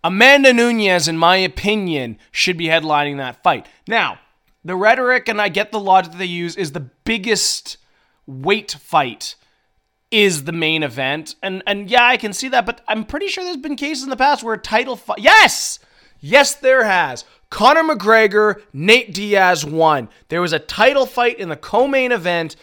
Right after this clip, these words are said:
just so that Conor versus Nate could be a five-round fight if need be. So don't give me this shit about, "Oh, title fights are automatically main events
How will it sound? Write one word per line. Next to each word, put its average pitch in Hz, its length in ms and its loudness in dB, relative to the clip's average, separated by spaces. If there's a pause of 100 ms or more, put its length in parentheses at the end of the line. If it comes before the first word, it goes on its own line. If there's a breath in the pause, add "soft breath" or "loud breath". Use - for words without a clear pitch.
(260 soft breath)
just 233 360 2
so 240 140 -2
that 208 200 0
Conor 196 340 -2
versus 180 320 -6
Nate 180 220 -8
could 147 80 -16
be 165 80 -8
a 151 40 -8
five-round 160 680 0
fight 156 280 -4
if - 160 -14
need 139 340 -10
be. 110 340 -12 (1800)
So 180 160 -2
don't 254 100 2
give 294 80 -2
me 294 80 -2
this 262 140 -2
shit 240 200 2
about, 196 200 2
"Oh, 208 120 2
title 202 360 2
fights 208 260 -2
are 185 80 4
automatically 170 500 0
main 151 240 -2
events 139 380 -4